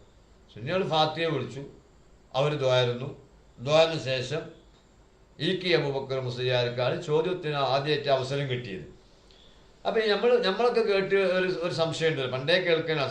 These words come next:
സംശയമുള്ള യാഥാർത്ഥ്യമാണ്. മൗദൂദി ജമാഅത്തെ ഇസ്ലാമി ഉണ്ടാക്കിയിട്ട് അതുവരെയുള്ള ഇസ്ലാമിനെ കെട്ട്, പിന്നെന്താണ് കെട്ട് പൊട്ടിച്ചു. ഞാൻ ഇന്നൊരു പുതിയ മുസ്ലിമായിരിക്കുന്നു. അതുകൊണ്ട് ജമാഅത്തെ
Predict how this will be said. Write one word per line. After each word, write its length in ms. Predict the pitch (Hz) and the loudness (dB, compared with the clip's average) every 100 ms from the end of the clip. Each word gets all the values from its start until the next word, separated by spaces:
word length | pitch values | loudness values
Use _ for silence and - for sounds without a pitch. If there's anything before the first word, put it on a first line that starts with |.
| 123 | -4
സംശയമുള്ള 440 | 117 165 165 165 151 | -4 -2 0 2 2
യാഥാർത്ഥ്യമാണ്. 640 | 135 139 135 139 120 95 - - _ _ - - - - - 120 | 2 2 0 -2 -4 -6 -14 -20 _ _ -20 -20 -20 -20 -8 0
മൗദൂദി 460 | 151 175 233 240 226 | 0 0 -2 0 2
ജമാഅത്തെ 420 | 190 196 202 190 202 | 2 2 0 0 -2
ഇസ്ലാമി 400 | 165 180 185 185 175 | -2 0 0 0 -4
ഉണ്ടാക്കിയിട്ട് 580 | 165 165 160 170 156 160 | 4 4 2 -6 -2 0
അതുവരെയുള്ള 680 | 156 160 202 190 185 175 175 165 | 2 0 0 2 2 0 -2 -2
ഇസ്ലാമിനെ 560 | 151 160 165 165 170 165 - 160 | -2 0 2 0 -2 -4 -4 0
കെട്ട്, 240 | 160 - - - - | 0 0 -16 -20 -10
പിന്നെന്താണ് 420 | 156 151 165 202 - 165 | -8 -6 -6 -6 -4 -2
കെട്ട് 480 | 160 - - - 220 | -2 -4 -12 -6 -4
പൊട്ടിച്ചു. 480 | 160 - 214 - - - - - - - - _ - | -4 -6 -6 -6 -10 -16 -20 -20 -20 -20 -20 _ -4
ഞാൻ 160 | 143 180 180 | 2 2 0
ഇന്നൊരു 260 | 185 202 180 135 | 0 0 0 -4
പുതിയ 240 | 151 196 208 | -6 0 0
മുസ്ലിമായിരിക്കുന്നു. 840 | 180 151 156 151 139 117 113 92 76 - - - - - - | 0 -2 -4 0 0 -2 -6 -14 -16 -20 -20 -20 -20 -10 -2
അതുകൊണ്ട് 300 | 190 202 190 175 | 0 0 0 0
ജമാഅത്തെ 420 | 175 214 220 | 2 0 0